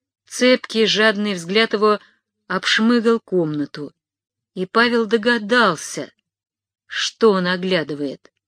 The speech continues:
Систему парового отопления. Она не была закончена. Трубы положены на скобы,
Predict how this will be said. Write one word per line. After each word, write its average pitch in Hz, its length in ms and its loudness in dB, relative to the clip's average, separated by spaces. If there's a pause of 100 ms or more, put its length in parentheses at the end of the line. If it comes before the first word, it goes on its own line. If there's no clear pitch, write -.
(800)
Систему 233 800 -2
парового 202 680 0
отопления. 190 1080 -2 (1160)
Она 180 180 -2
не 240 140 4
была 233 240 2
закончена. 170 880 -4 (720)
Трубы 220 320 0
положены 202 560 2
на 175 180 -4
скобы, 190 600 -2